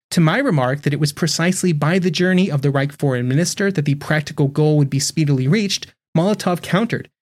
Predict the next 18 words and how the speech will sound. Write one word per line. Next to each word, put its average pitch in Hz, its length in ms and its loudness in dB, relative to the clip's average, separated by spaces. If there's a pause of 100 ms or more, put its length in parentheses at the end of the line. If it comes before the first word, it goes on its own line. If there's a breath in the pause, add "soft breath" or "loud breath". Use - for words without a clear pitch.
(100)
that 147 100 0
the 143 80 2
Soviet 170 460 2
government 156 360 2
nonetheless 143 480 2
preferred 165 540 -2
the 151 180 -2
other 240 220 2
way 135 300 0 (240)
in 156 100 4
which 165 200 0
the 175 100 0
first 185 340 -2
step 123 300 -2
had 147 80 0
already 127 320 0
been 120 180 0
taken. 147 500 -2